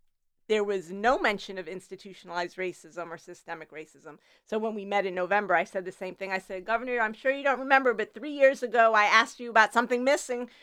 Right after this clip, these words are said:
from your, you know, your report and your analysis, and I'm gonna ask you the same thing tonight. Um, where is there a conversation on institutionalized racism? And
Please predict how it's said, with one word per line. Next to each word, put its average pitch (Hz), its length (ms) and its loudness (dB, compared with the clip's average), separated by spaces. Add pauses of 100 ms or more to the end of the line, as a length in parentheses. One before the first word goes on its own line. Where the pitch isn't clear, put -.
(120)
from 254 180 2
your, 233 380 4
you 214 140 -4
know, 226 100 4
your 208 220 2
report 226 400 2
and 220 120 -4
your 208 120 4
analysis, 247 640 2
and 202 100 -6
I'm 208 80 -2
gonna 208 140 -2
ask 202 200 2
you 208 80 -12
the 202 80 -10
same 180 240 -10
thing 170 200 -12
tonight. 180 420 -2 (300)
Um, 208 240 4
where 233 280 4
is 226 200 0
there 208 180 2
a 202 60 0
conversation 185 720 -4
on 165 100 -6
institutionalized 156 880 -16
racism? 143 480 -16 (380)
And 208 380 0